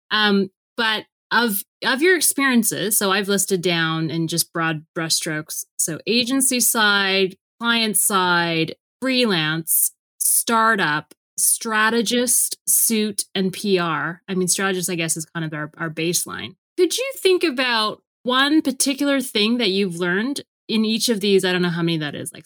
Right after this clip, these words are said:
six experiences. Like, what did you learn going client side? Was it a greater pr-, appreciation for the business side of things? What did you learn go-,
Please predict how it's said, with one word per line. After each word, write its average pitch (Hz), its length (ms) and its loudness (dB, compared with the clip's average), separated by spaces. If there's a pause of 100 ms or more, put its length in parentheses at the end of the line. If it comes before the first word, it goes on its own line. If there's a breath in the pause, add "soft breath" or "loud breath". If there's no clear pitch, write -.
six 185 160 -6
experiences. 185 500 -4
Like, 208 160 -2
what 330 160 0
did 427 240 0
you 285 200 4
learn 214 720 2 (280)
going 196 260 2
client 180 460 -2
side? 110 280 -4
Was 170 180 -2
it 190 80 0
a 185 40 4
greater 233 420 2
pr-, - 180 -10
appreciation 208 800 0
for 196 140 -2
the 180 100 0
business 196 400 -2
side 208 200 -2
of 208 120 -6
things? 226 300 -2
What 285 120 -2
did 349 140 2
you 294 180 2
learn 214 520 0
go-, 208 160 0